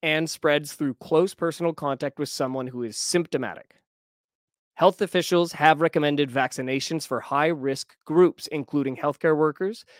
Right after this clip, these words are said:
close contacts, and men who have sex with men and have recent-,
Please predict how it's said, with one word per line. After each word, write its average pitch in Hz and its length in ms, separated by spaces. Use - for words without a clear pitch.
close 165 320
contacts, 165 680
and 170 440
men 143 260
who 151 140
have 165 160
sex - 260
with 143 120
men 185 400
and 190 400
have 113 160
recent-, 117 460